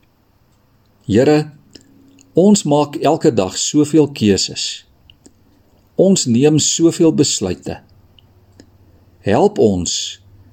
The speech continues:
om reg te kies. Ja, Here, help ons om so te kies dat U bo alles en almal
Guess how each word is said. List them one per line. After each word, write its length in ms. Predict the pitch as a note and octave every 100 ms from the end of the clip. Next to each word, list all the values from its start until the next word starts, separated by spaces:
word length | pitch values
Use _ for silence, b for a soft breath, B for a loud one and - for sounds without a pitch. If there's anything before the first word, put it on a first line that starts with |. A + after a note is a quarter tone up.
| _
om 200 | A#2 G#2+
reg 300 | G2 G#2+ -
te 100 | -
kies. 580 | B2 - E2+ - - - _ _ _ _ _ _ _ _ _ _ _ _ _ -
Ja, 80 | C3
Here, 240 | E3+ F3+
help 320 | D3+ C#3 F#3+
ons 280 | F#3+ E3 D3+
om 140 | F#3+ C#3+
so 240 | - G3
te 140 | G3+ E3+
kies 400 | - A2 - - b b b b b -
dat 220 | A#2+ C3+ -
U 200 | - G3 D3 G#2
bo 220 | A2 C3 -
alles 320 | D3+ A#2 - -
en 160 | B2 A#2+
almal 540 | - C3 A#2+ F#2 E2+